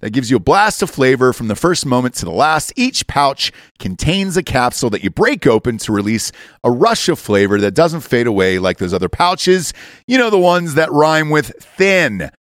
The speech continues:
They come in so many flavors: mint, berry, citrus, uh, mango, even espresso.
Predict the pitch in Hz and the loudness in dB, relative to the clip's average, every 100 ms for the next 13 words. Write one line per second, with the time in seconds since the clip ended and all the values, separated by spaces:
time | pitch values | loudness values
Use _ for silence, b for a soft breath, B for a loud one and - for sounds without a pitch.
0 | b b - 147 156 190 196 190 254 - | b b 0 2 2 2 0 -2 -4 -4
1 | - 240 233 170 117 131 127 120 139 165 | 0 0 0 0 2 2 4 0 0 0
2 | 165 - 107 131 135 139 131 - - 170 | -2 -6 0 2 2 0 -2 -6 -4 -2
3 | - 175 - - - b b - 113 123 | 2 0 0 -6 -12 b b -2 2 4
4 | 120 117 127 175 190 180 180 180 185 - | 4 4 2 0 2 2 2 2 0 -2
5 | 180 180 175 175 151 - - - 277 - | -2 0 0 -2 -6 -6 -6 -2 -2 -2
6 | - 90 78 120 | -2 -2 0 -2